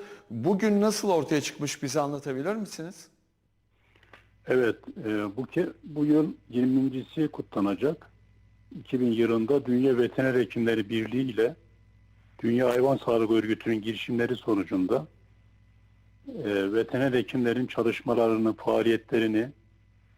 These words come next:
Speaker 2: mesleki önemlerine kamuoyunun dikkatini çekilmesi amaçlanmış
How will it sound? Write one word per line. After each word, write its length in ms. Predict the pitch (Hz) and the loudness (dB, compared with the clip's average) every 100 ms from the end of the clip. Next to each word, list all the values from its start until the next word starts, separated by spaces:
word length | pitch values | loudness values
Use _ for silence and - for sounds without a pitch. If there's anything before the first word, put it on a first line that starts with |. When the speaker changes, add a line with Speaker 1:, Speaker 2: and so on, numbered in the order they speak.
| _ - | _ -4
Speaker 2:
mesleki 680 | 123 120 - 117 - 139 - | -2 -2 -2 -4 0 0 2
önemlerine 640 | 120 120 117 117 113 123 147 | 0 2 2 2 2 0 -2
kamuoyunun 540 | - 127 131 123 110 | -2 0 0 0 -2
dikkatini 500 | - - 113 127 120 | -4 -4 -2 -2 -4
çekilmesi 800 | - 107 120 117 107 - 127 117 127 | -4 -6 -4 -2 -4 -6 -8 -8 -6
amaçlanmış 1080 | 117 113 104 - _ 107 95 104 170 - | -4 -4 -4 -14 _ -6 -4 -6 -10 -16